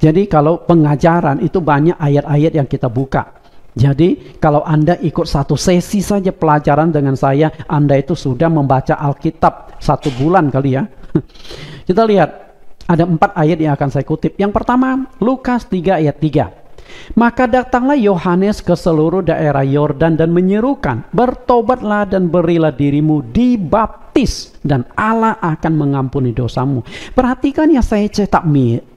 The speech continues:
mi-, cetak miring dan dikri-, beri warna merah. "Dibaptis dan Allah akan mengampuni dosamu." Artinya baptisan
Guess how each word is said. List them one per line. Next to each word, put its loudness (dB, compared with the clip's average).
mi-, 4
cetak -2
miring 2
dan 0
dikri-, -2
beri 0
warna 0
merah. 0
"Dibaptis 0
dan 2
Allah 0
akan -2
mengampuni 0
dosamu." 0
Artinya -2
baptisan -2